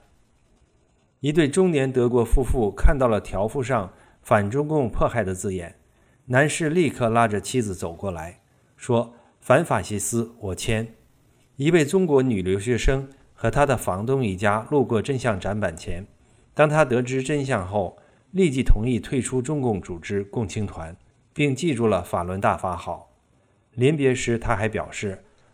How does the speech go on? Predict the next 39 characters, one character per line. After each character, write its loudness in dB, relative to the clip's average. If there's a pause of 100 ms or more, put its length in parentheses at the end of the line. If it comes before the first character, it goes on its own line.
：“我 6
肯 8
定 0
不 -4
会 0
相 -4
信 -6
中 -4
共 -4
说 -10
的。” -12 (960)
一 0
群 -2
来 6
自 0
世 -4
界 0
各 0
地， -4
包 4
括 -2
日 -2
本、 -8
越 0
南、 -4
泰 0
国 -2
的 -6
交 -2
换 -4
学 -8
生， -6 (540)
了 4
解 2
到 2
真 0
相 0
后 -4
说 -6